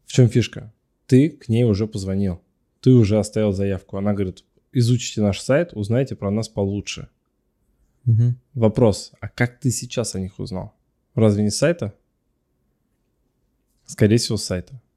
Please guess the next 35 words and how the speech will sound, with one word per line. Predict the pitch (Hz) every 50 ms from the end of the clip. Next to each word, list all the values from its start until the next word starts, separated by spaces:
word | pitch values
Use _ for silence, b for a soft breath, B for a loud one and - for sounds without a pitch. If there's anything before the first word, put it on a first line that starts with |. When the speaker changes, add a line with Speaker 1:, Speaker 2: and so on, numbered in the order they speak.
| _ _ _ b b b b b b b b b _
Speaker 1:
И | 113
здесь | 107 107 127 127 123 -
вопрос, | 120 - - 135 147 147 147 - - -
вот, | - 95 110 104 98 - - -
э, | 107 104 104
который | - 110 - 110 107
можно | 107 107 98 - - 101
задать | 104 104 107 101 95 - -
покупателю. | - - - - - 98 95 95 90 92
Подскажите, | - - - - 120 110 113 - -
а | - 101
вы | 104 123 127 123 123 120 117 113 110 104 104 104 101 - - 50 - - -
нас | - - 117 113 110 -
как | - 165 165
нашли? | - 156 - - 160 143 127 - _ _ _ _ _
Как | - 143 -
к | -
нам | 135 123
попали? | 120 127 - 127 117 117 117 - _
Speaker 2:
Мгм. | - 117 107 113 117 123 123 - _ _ _ _
Speaker 1:
Может, | - 120 104 - - _ _ _
порекомендовал | - 117 113 - 123 120 139 170 185 180
кто? | - - 92 95 _ _ _ _ _ _ _ _ _ _ _ _ _ _ _ _ _ _ _ _ _
И | -
даже | 120 123 120 107
вот | 113 113 131
эта | 120 107
фраза | 101 - 135 123 117 107 101
уже, | 101 98 107 113 107 101 95 90 90 - - - _ _ _ 69
ну, | 98 117 101 92 98 _ _ _ _ _ _ _ _ _ _ _ _ _ _ _
скажет | - - - 113 98 95 -
то, | - 101
что | - - -
их | 107 104 - 135
рекомендуют. | 120 - 131 131 127 117 107 95 87 - _